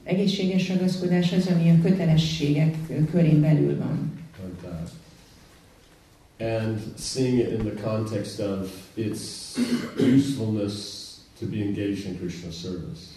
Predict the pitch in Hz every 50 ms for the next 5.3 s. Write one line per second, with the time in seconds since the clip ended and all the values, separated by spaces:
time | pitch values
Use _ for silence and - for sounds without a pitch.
0 | - - - - - _ _ _ 175 165 165 175 175 170 185 190 190 180 165 165
1 | 160 151 147 175 185 165 - - 165 165 160 - - 175 170 165 165 165 - -
2 | 165 160 165 175 170 160 170 165 156 - 170 156 156 147 151 151 147 147 147 -
3 | - - - 147 151 - - 165 160 - - - 139 - - - - - - 98
4 | 98 - - - - 123 120 - - 135 135 139 139 - - 127 113 101 101 104
5 | 107 107 107 104 104 104